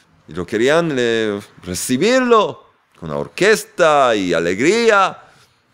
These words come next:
Y lo ven en el piso, <laughs> gateando, ensuciándose detrás de una persona que nadie conocía. Y todos empezaron a decir,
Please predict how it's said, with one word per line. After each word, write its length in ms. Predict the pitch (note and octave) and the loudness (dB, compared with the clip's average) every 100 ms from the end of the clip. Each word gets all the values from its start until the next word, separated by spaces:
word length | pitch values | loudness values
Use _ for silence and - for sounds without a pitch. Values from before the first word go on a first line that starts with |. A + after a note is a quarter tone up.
| _ - | _ -2
Y 80 | D#3+ | 2
lo 220 | F3 F3+ | 4 4
ven 480 | B3+ F4 F#4 E4+ - _ _ _ - | 4 4 2 -2 -10 _ _ _ -6
en 160 | D3+ | 0
el 120 | F#3 F3 | 0 0
piso, 760 | B3 C#4 - - D#4 E3 - - - B2+ | 0 -2 0 2 2 0 -4 -14 -10 -12
<laughs> 300 | - - - | -14 -20 -16
gateando, 880 | - C#3+ D#3+ F3+ F#3 B3+ D#4 D4 B3 | -4 -2 0 2 4 4 2 2 2
ensuciándose 920 | G3 F3 E3 F#3 A3+ D4 C#4 C4+ A#3 | 2 -2 -2 0 0 0 0 0 0
detrás 320 | F3 E3 G3+ G#3 | 0 2 0 0
de 60 | |
una 180 | A#3+ G#3 | -4 -2
persona 640 | F#3 D3 - G#3+ B3+ A#3+ | -2 -4 -2 0 2 0
que 140 | E3+ D#3 | 0 -2
nadie 240 | D#3 E3+ | 0 0
conocía. 680 | F3+ F3+ D#3+ - G#3 F3+ - - - _ _ _ _ - _ _ _ _ _ _ _ _ _ - | 0 -2 -2 -2 0 -2 -4 -20 -20 _ _ _ _ -20 _ _ _ _ _ _ _ _ _ -6
Y 100 | D3+ | -4
todos 320 | - A#3 C4 | 2 2 2
empezaron 380 | A#3+ A#3 A#3+ A#3+ | -2 0 0 0
a 20 | |
decir, 380 | A3 C4+ B3+ | 0 0 0